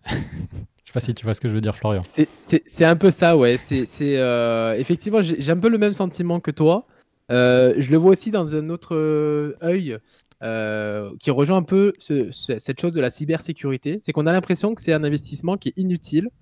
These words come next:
Speaker 1: Hmm.
Speaker 2: au même titre que l'investissement de dire, « J'ai un service informatique,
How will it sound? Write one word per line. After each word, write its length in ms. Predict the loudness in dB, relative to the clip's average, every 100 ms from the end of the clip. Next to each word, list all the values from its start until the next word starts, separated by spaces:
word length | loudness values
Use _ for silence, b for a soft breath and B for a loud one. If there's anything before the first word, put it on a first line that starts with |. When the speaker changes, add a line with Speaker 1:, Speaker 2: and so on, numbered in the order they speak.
| -8
Speaker 1:
Hmm. 100 | -8 0
Speaker 2:
au 100 | 2
même 180 | 4 2
titre 400 | 0 0 -2 -2
que 120 | 2
l'investissement 640 | 2 2 -2 -8 -8 -4
de 120 | -4
dire, « 360 | -4 -6 -6 _ _ _ _
J'ai 360 | -4 2 4 2
un 100 | -2
service 300 | -4 -4 -4
informatique, 640 | -6 -4 -6 -6 -12 -16